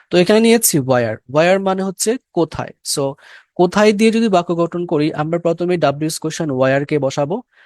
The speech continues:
তারপর আমরা যে ইন্টারোগেটিভ বাক্যটা গঠন করেছিলাম এই বাক্যটা where এর পরে বসিয়ে দিয়ে এবং লাস্টের কোশ্চেন বোধক, আহ, মার্ক ব্যবহার করলে আমাদের ডাব্লিউএইচ কোশ্চেন গঠন করা হয়ে যাবে। তাহলে where are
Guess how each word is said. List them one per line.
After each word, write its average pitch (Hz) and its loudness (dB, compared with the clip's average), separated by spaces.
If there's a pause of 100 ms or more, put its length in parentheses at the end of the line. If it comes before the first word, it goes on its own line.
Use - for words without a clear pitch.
(180)
তারপর 180 2
আমরা 160 2
যে 160 -8
ইন্টারোগেটিভ 170 -4
বাক্যটা 147 0
গঠন 139 -6
করেছিলাম 135 -4 (160)
এই 165 2
বাক্যটা 147 -2 (240)
where 139 0
এর 143 -6
পরে 151 -4 (480)
বসিয়ে 127 -4
দিয়ে 170 2 (320)
এবং 147 -2
লাস্টের 139 -2
কোশ্চেন 151 -4
বোধক, 151 -2 (480)
আহ, 131 2
মার্ক 139 0
ব্যবহার 143 0
করলে 165 -4
আমাদের 135 -4
ডাব্লিউএইচ 127 -4
কোশ্চেন 160 -8
গঠন 120 -6
করা 147 2 (220)
হয়ে 117 -2
যাবে। - -12 (300)
তাহলে 131 -4 (120)
where 160 4 (400)
are 139 2